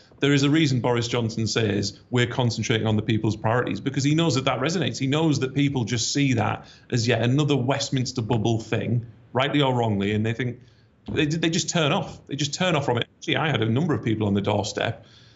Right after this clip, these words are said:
who, you know, I don't, I wouldn't necessarily go this far myself, but a number of people said, "Well, it's Downing Street. We should absolutely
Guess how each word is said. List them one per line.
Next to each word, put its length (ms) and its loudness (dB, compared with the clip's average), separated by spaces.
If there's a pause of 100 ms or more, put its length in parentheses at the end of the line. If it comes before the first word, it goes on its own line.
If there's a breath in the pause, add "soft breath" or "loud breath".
(100)
who, 440 2
you 100 -2
know, 100 0
I 80 -2
don't, 260 -2
I 80 -4
wouldn't 240 0
necessarily 380 0
go 100 2
this 220 0
far 200 0
myself, 460 0
but 120 -2
a 100 -2
number 220 2
of 60 -2
people 200 0
said, 180 -2
"Well, 300 -2 (260 loud breath)
it's 160 -4
Downing 400 0
Street. 320 -4
We 120 -2
should 200 0
absolutely 1000 -2